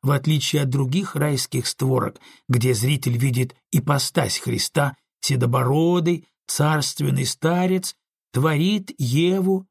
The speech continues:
из ребра Адама. На небе же, со сферой мира в руках, восседает более моложавая фигура, похожая на Христа с других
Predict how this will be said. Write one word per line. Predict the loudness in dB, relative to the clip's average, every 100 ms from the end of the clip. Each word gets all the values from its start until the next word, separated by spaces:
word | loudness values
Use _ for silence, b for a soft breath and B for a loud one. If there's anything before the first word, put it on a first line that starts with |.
| _
из | 0 0 2
ребра | 0 0 0 -2 -4
Адама. | -6 -4 -4 -6 -8 -16 _ _ _ _
На | -4 2
небе | 4 4 2 2
же, | 2 0 -2 _
со | -8 -6
сферой | -6 -6 -4 0 0 0 0
мира | 2 2 2 2 0
в |
руках, | 2 0 0 0 0 -4 _ _ _
восседает | -4 -2 -2 0 2 2
более | 2 2 2 2 2 0
моложавая | -2 -4 -4 -2 -4 -6 -12
фигура, | -6 -2 2 2 2 -2 _ _ _
похожая | -6 -2 2 2 2 2
на | 2
Христа | 0 -4 -4 -4 0 0 0 -6 _ -6
с | -4
других | 0 -2 2 0 0 -4